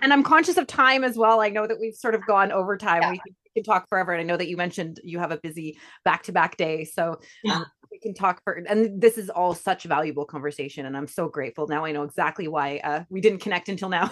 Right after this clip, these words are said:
Speaker 1: <laughs>
Speaker 2: Oh my God. Yeah, I would not have been, I mean, I would have brought value, but it wouldn't have been this raw, deep, and reflective if I
Speaker 1: Yes.
Speaker 2: would have been on the path
Speaker 1: This
Speaker 2: before
Speaker 1: is
Speaker 2: this
Speaker 1: important
Speaker 2: trans-
Speaker 1: right now. This is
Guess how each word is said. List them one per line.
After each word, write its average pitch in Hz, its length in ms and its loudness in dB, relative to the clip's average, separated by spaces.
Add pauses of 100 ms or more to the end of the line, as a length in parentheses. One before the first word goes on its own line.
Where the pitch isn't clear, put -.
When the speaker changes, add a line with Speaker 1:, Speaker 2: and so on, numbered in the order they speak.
Speaker 1:
<laughs> - 20 -20 (560)
Speaker 2:
Oh 240 40 6
my 220 120 6
God. 196 300 8
Yeah, 196 220 10
I 190 180 8
would 214 160 10
not 190 180 6
have 180 140 2
been, 180 380 2
I 185 80 2
mean, 170 160 2
I 180 120 -2
would 185 120 0
have 175 100 -2
brought 170 220 4
value, 156 280 0
but 160 120 0
it 156 100 2
wouldn't 180 360 0
have 160 120 -4
been 160 260 0
this 165 340 0
raw, 156 400 6
deep, 175 380 -2
and 160 100 -4
reflective 151 720 0
if 151 220 -6
I 143 120 4
Speaker 1:
Yes. 143 80 2
Speaker 2:
would 147 100 2
have 143 180 -6
been 143 300 -2 (460)
on 160 180 6
the 160 60 0
path 151 340 2
Speaker 1:
This - 140 -20
Speaker 2:
before 151 460 0
Speaker 1:
is - 40 -12 (100)
Speaker 2:
this 156 140 -16
Speaker 1:
important 233 600 -8
Speaker 2:
trans- 240 40 -8
Speaker 1:
right 226 240 -2
now. 151 240 -6 (220)
This 226 180 2
is 254 160 -10